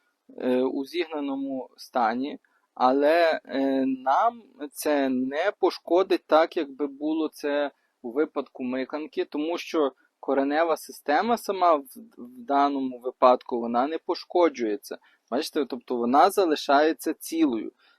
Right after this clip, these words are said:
Через те, що ми її зігнемо і сюди поставимо, так,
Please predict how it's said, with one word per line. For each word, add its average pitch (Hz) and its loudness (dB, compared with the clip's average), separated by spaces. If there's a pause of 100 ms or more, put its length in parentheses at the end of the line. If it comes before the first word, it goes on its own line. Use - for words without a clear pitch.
(200)
Через 139 2
те, 208 6
що 202 -2
ми 165 0
її 185 -4
зігнемо 139 2
і - -20
сюди 143 4 (100)
поставимо, 120 2 (960)
так, 127 0